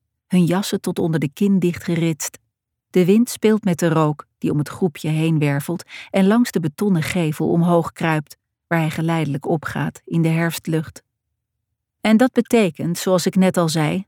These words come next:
dat er voor jou helaas geen functie meer is bij onze krant. Je contract kan niet worden verlengd. Het spijt me enorm." "Het spijt je helemaal niet," zou ik willen zeggen. "Integendeel, je geniet met volle teugen.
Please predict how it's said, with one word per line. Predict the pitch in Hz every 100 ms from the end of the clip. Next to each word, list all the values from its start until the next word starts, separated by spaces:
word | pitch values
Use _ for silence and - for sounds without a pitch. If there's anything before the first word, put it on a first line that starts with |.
| _
dat | 208 214
er |
voor | 185 208
jou | 202 196
helaas | 202 208 214 185
geen | - 226
functie | - 233 208 185
meer | 156 139
is | 151
bij | - 170
onze | 170 160
krant. | - 175 160 156 - _ _ _ _
Je | 185
contract | - 175 - 170 -
kan | - 185
niet | 220 233
worden | 185 165
verlengd. | 151 175 170 160 147 _ _ _ _ _ _
Het | 175 -
spijt | - 185 233
me | 202
enorm." | - 175 175 160 151 156 _ _ _ _ _ _ _ _ _ _ _ _ _
"Het | 147
spijt | - 175 151 143
je |
helemaal | 151 151 147 156 190
niet," | 185 147 - _
zou | - 160
ik | 151
willen | 165 156
zeggen. | 151 160 156 156 - _ _ _ - -
"Integendeel, | 208 185 226 226 208 180 160 147 151 _ _ _
je | - 185
geniet | - 180 185 247 -
met | 175 151
volle | - 202 208 165
teugen. | 190 175 170 175